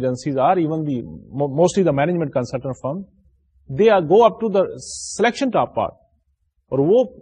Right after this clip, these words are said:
سارا ریکروٹمنٹ کا پروسیس، سلیکشن کا پروسیس کر کے رائٹ پرسن کو پک کر کے آپ کو دیتے ہیں کہ okay, this is the person you are asking۔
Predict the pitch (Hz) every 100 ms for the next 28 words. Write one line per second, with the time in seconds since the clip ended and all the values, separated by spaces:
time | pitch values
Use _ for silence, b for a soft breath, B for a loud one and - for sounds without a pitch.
0 | - - 151 165 131 135 139 - 151 139
1 | 139 127 117 - 139 123 120 - 139 131
2 | 117 107 127 117 110 - 175 - _ _
3 | _ _ - 120 147 165 135 - 131 120
4 | 151 147 123 110 120 107 - 107 101 120
5 | 110 98 117 110 117 127 - 139 123 120
6 | 127 113 107 98 - -